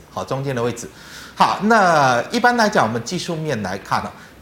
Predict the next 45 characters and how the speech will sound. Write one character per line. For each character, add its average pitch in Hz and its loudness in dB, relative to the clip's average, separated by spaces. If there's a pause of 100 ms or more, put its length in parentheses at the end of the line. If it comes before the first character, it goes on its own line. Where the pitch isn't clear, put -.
这 262 0
一 254 0
天 233 2
之 233 -2
所 208 0
以 139 2
会 214 0
有 113 2
这 - -2
么 151 2
大 156 4
的 127 -2
成 131 -8
交 156 2
量， 175 2 (100)
好， 110 -4
就 160 -6
代 160 2
表 107 -2 (380)
之 190 -8
前 127 -2
呢， 151 4
它 165 0
下 165 0
跌、 113 -4
下 147 -2
跌、 107 -4
下 139 0
跌， 110 -2
大 147 -4
家 143 -2
卖、 151 0
卖、 147 0
卖， 147 0
卖 185 2
到 185 2
这 180 0
一 180 0
天， 175 0 (340)
突 247 2
然 180 4
有 117 2 (200)
很 117 0 (180)
大 175 4
的 117 0